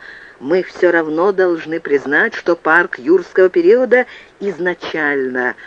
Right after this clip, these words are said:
таит в себе страшную угрозу». «О, дьявол!» — скривился Хэммонд.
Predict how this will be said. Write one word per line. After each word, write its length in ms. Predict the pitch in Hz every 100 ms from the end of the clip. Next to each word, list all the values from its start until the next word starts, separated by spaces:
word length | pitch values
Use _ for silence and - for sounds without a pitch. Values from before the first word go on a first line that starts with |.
| - - _
таит 440 | 151 131 151 240
в 180 | - -
себе 240 | 185 156 165
страшную 640 | - 131 143 - 139 131
угрозу». 600 | 123 120 120 95 101 101 _ _ _ _ _ _ _ _
«О, 380 | 220 220 214 208
дьявол!» — 1300 | 185 151 165 170 165 185 170 156 147 127 165 135 135 - - -
скривился 640 | - 165 151 151 143 147
Хэммонд. 680 | 127 135 127 127 120 113 -